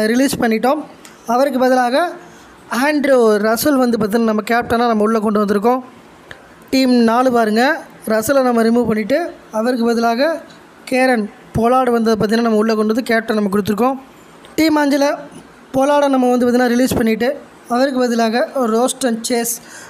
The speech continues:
நம்ம வந்து உள்ளே கொண்டு வந்திருக்கோம். Just ஒவ்வொரு மாற்றம் தான் எல்லா டீமுமே. ஆனால் அதுவுமே வந்து பார்த்தீங்கன்னா நமக்கு ரிஸ்கியான team தான் அந்த பத்து டீமுமே. சரியா? டீம் ஆறில், அஹ், சேஸ் நம்ம remove பண்ணியாச்சு. அவருக்கு பதிலாக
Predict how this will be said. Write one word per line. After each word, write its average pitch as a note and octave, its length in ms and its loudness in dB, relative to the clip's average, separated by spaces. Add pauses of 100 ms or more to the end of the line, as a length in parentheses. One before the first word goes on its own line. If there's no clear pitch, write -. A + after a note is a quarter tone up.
(120)
நம்ம A#3 200 2
வந்து A#3+ 180 2
உள்ளே A#3+ 160 2
கொண்டு A3 220 0
வந்திருக்கோம். G#3+ 360 0
Just A3+ 260 -2 (160)
ஒவ்வொரு B3+ 300 2
மாற்றம் A#3+ 360 0
தான் B3 200 2
எல்லா A3+ 120 0
டீமுமே. A#3 400 0 (380)
ஆனால் C4 280 0 (200)
அதுவுமே D4 520 2
வந்து C#4 220 0
பார்த்தீங்கன்னா C4+ 360 0
நமக்கு A#3+ 200 -2
ரிஸ்கியான D4+ 540 0
team A#3+ 200 0
தான் A#3+ 120 0
அந்த G#3+ 140 -2
பத்து G#3+ 140 -4
டீமுமே. G#3+ 440 0
சரியா? A#3+ 280 -2 (1300)
டீம் C4 260 2
ஆறில், C4 340 2 (200)
அஹ், A3 200 -2 (180)
சேஸ் C#4+ 380 0
நம்ம A#3+ 240 2 (200)
remove A3+ 300 0
பண்ணியாச்சு. G#3+ 440 -2 (160)
அவருக்கு A#3 360 -4
பதிலாக A3 380 0